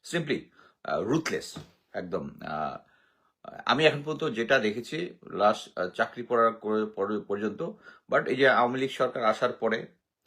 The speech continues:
জেনারেল আজিজ, তাকে দেখেছি, মহিলা রিলেটেড সমস্যা, এদেরকে আবার প্রমোশন টমোশন, যেটা আও-, mainly আওয়ামী লীগের, উম, মেইন এজেন্ডা, যাদেরকে এই ধরনের সমস্যা আছে তাদেরকে উপরে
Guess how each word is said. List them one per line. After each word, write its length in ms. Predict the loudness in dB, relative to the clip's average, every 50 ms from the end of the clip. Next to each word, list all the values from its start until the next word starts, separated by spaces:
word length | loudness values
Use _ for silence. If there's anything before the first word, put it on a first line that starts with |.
| _ _ _ _ _ _ _ _ _ _ _ _ _ _ _ _ _ _ _ _ -20 -20 -20 -16 -8 -2
জেনারেল 280 | 2 2 4 4 6
আজিজ, 520 | 4 4 4 2 0 -2 -2 -4 -12 -18 -20 _ _ _ _ _ _ _ _ _ _ -20 _ _ _ _ _
তাকে 220 | 0 0 0 0 0
দেখেছি, 420 | -2 -2 -2 -4 -8 -8 -10 -10 -10 -10 -10 -6
মহিলা 300 | -4 0 0 2 4 4
রিলেটেড 240 | 2 2 0 -2
সমস্যা, 380 | -4 -4 -8 -8 -4 0 2 2
এদেরকে 280 | 2 2 -2 -2 -2 0
আবার 160 | 0 0 0
প্রমোশন 360 | -4 -8 -12 -10 -10 -10 -8
টমোশন, 320 | -8 -8 -8 -8 -8 -6
যেটা 180 | -4 -2 -2 0
আও-, 280 | 2 4 4 4 4 0 -4 -12 -20 _ -6
mainly 260 | -4 -2 0 0 0
আওয়ামী 320 | 2 4 4 4 4 2 2
লীগের, 400 | 2 4 4 2 2 0 -6 -16 -12
উম, 400 | -10 -10 -8 -8 -10 -12 -12 -12 -12 -12 -12 -12 -10 -6
মেইন 240 | -4 -2 -2 -2
এজেন্ডা, 320 | -2 -4 -6 -6 -6 -6 -6
যাদেরকে 380 | -4 -4 -4 -4 -4 -4 -4
এই 60 | -4 -2
ধরনের 200 | -2 -4 -6 -6
সমস্যা 380 | -6 -6 -8 -6 -2 0 0
আছে 160 | 0 0 -2
তাদেরকে 360 | -2 -2 0 0 0 -2 -4 -6
উপরে 440 | -8 -4 -2 0 0 0 -2 -4